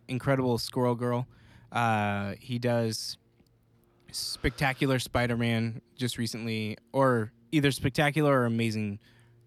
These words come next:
uh, Friendly Neighborhood. One of the two. He's, he also does the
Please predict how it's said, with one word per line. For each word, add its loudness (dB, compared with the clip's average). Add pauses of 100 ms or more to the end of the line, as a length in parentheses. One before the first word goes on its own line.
(360)
uh, 2
Friendly 2
Neighborhood. 0
One 4
of 4
the -2
two. -2
He's, 2 (1000)
he 4
also 6
does 6
the 4